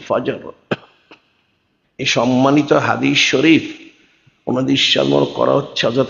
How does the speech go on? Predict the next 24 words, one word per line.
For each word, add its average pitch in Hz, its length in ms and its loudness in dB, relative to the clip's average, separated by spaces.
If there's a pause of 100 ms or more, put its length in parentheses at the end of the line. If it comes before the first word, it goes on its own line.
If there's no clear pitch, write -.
কাররামাল্লাহু 131 1080 0
ওয়াজহাহু 127 680 0
আলাইহিস 131 540 -2
সালাম, 113 420 -2
তিনি 127 200 0
বর্ণনা 123 380 0
করেন 127 240 0
নূরে 139 540 2
মুজাসসাম, - 680 -4 (460)
হাবিবুল্লাহ, 151 840 4
সাইয়্যিদুল 151 480 0
মুরসালিন, 135 680 0 (500)
ইমামুল 147 460 0
মুরসালিন, 117 640 -2
খাতামুন 139 640 2
নবীন 120 280 2
হুজুর 131 440 0
পাক 127 340 -2
সাল্লাল্লাহু 117 520 -4
আলাইহি - 220 -4
ওয়াসাল্লাম - 340 -6
তিনি 113 180 -4
ইরশাদ - 380 -4
মোবারক - 400 -4